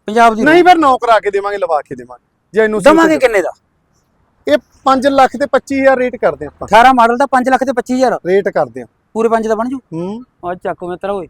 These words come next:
Speaker 1: ਪੈ ਗਿਆ ਪੜਾਕਾ।
Speaker 2: ਹਾਂ।
Speaker 1: ਪੂਰੇ ਪੰਜ ਲੱਖ ਦੇ ਵਿੱਚ। ਤੇ ਜਿਹੜਾ ਆਹ ਖੜਾ ਬਈ, ਆਹ
Speaker 2: ਇਹਦਾ
Speaker 1: ਨੌ ਸੌ?
Speaker 2: ਇੱਕ ਸਿਉਣਾ ਨਹੀਂ ਕਹਿੰਦੇ ਯਾਰ।
Speaker 1: ਹਾਂ।
Speaker 2: ਸਿਉਣਾ ਲੈ ਕੇ ਘਰੇ ਧਰ ਲਿਆ।
Speaker 1: ਹੂੰ।
Speaker 2: ਇਹਦਾ ਚੱਲਿਆ ਵੀ ਨਹੀਂ ਹੋਇਆ, ਅੱਠ ਸੌ ਤੇ ਪੰਤਾਲੀ ਘੰਟੇ ਹੀ ਚੱਲਿਆ ਹੋਇਆ।
Speaker 1: ਓਰੀਜਨਲ
Speaker 2: ਮੈਂ
Speaker 1: ਅੱਠ ਸੌ ਪੰਤਾਲੀ?
Speaker 2: ਮੀਟਰ ਤੇ ਦਿਖਾ ਸਕਦਾ,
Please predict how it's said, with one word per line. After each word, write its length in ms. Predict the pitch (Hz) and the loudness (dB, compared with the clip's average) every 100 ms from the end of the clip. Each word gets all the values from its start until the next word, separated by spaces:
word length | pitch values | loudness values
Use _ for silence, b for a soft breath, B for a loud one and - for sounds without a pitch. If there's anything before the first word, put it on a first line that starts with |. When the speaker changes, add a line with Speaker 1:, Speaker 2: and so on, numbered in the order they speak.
| - | -6
Speaker 1:
ਪੈ 100 | 190 | -4
ਗਿਆ 100 | 185 | -2
ਪੜਾਕਾ। 360 | 190 208 202 143 | -2 -4 -4 -10
Speaker 2:
ਹਾਂ। 200 | 135 123 | -12 -6
Speaker 1:
ਪੂਰੇ 160 | 208 | -4
ਪੰਜ 240 | 208 208 196 | -2 -2 -2
ਲੱਖ 200 | 185 170 | -4 -6
ਦੇ 80 | 180 | -10
ਵਿੱਚ। 220 | 156 156 - _ _ _ _ _ _ _ _ | -10 -12 -14 _ _ _ _ _ _ _ _
ਤੇ 180 | 269 233 | 0 0
ਜਿਹੜਾ 240 | 208 320 | 0 4
ਆਹ 140 | 302 311 | 4 4
ਖੜਾ 180 | 311 | 2
ਬਈ, 180 | 247 214 | 0 0
ਆਹ 100 | 202 | 0
Speaker 2:
ਇਹਦਾ 140 | 233 - | 2 4
Speaker 1:
ਨੌ 80 | |
ਸੌ? 140 | 370 370 | 4 2
Speaker 2:
ਇੱਕ 100 | 330 | 0
ਸਿਉਣਾ 380 | - 285 277 320 | 0 0 2 0
ਨਹੀਂ 140 | 311 | 0
ਕਹਿੰਦੇ 200 | 294 302 | 0 2
ਯਾਰ। 160 | 277 247 208 | 2 2 2
Speaker 1:
ਹਾਂ। 200 | 247 254 - _ | 0 0 -10 _
Speaker 2:
ਸਿਉਣਾ 600 | - - - 254 254 269 | -16 -10 0 2 4 4
ਲੈ 140 | 269 262 | 4 2
ਕੇ 120 | 269 | 2
ਘਰੇ 220 | 311 302 | 4 6
ਧਰ 220 | - 294 | 6 2
ਲਿਆ। 180 | 254 233 | 4 0
Speaker 1:
ਹੂੰ। 840 | - _ _ _ _ _ 185 190 - _ _ _ _ - | -2 _ _ _ _ _ -8 -8 -12 _ _ _ _ 0
Speaker 2:
ਇਹਦਾ 80 | 311 | 2
ਚੱਲਿਆ 360 | - 262 269 | 2 4 6
ਵੀ 200 | 302 311 | 6 6
ਨਹੀਂ 20 | |
ਹੋਇਆ, 260 | 277 311 277 | 2 4 4
ਅੱਠ 60 | - | 2
ਸੌ 260 | - - 285 | -2 2 2
ਤੇ 100 | 311 | 2
ਪੰਤਾਲੀ 540 | 294 254 285 302 311 | -2 2 4 4 4
ਘੰਟੇ 200 | 311 254 | 2 2
ਹੀ 60 | 226 | -4
ਚੱਲਿਆ 260 | 214 190 | -2 -2
ਹੋਇਆ। 100 | 143 - - | -4 -8 0
Speaker 1:
ਓਰੀਜਨਲ 400 | 226 302 339 330 | 4 4 2 2
Speaker 2:
ਮੈਂ 100 | 311 | 2
Speaker 1:
ਅੱਠ 80 | 247 | 2
ਸੌ 60 | 277 | 4
ਪੰਤਾਲੀ? 460 | 339 359 285 277 285 | 6 6 6 4 2
Speaker 2:
ਮੀਟਰ 280 | 302 349 | 0 0
ਤੇ 100 | 330 | 2
ਦਿਖਾ 260 | 330 320 320 | 4 6 6
ਸਕਦਾ, 360 | 240 202 185 | 4 0 -4